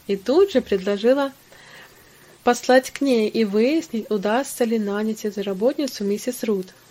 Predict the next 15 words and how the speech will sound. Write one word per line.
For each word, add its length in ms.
с 80
завтрашнего 680
дня. 320
Ее 200
предложение 680
было 260
с 60
благодарностью 800
принято, 580
а 80
когда 440
гонец 540
возвратился 600
с 120
ответом, 560